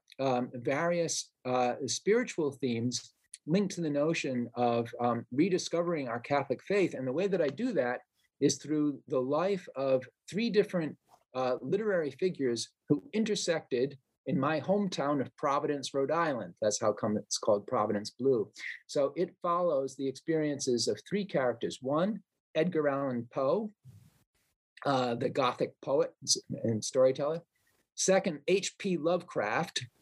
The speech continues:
um, the horror story writer. And the third, Robert E. Howard, maybe the least well-known of the three of them. Robert E. Howard was a, a pulp adventure author,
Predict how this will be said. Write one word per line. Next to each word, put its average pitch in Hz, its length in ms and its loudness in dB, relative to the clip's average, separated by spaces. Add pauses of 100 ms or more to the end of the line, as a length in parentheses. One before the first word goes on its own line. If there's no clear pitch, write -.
(320)
um, 117 400 0 (300)
the 113 380 0
horror 156 320 2
story 113 320 0
writer. 107 440 0 (200)
And 131 120 4
the 131 40 4 (160)
third, 170 380 0 (180)
Robert 175 440 0
E. 165 180 0
Howard, 135 520 -2 (420)
maybe 131 320 0
the 113 260 0
least 170 300 0
well-known 135 280 2
of 110 60 0
the 104 60 -2
three 143 180 4
of 120 80 4
them. 107 140 -6
Robert 139 260 0
E. 127 180 0
Howard 135 400 2
was 110 200 -4
a, 98 100 4 (160)
a 101 100 2 (120)
pulp - 320 2 (340)
adventure 143 540 2
author, 110 440 2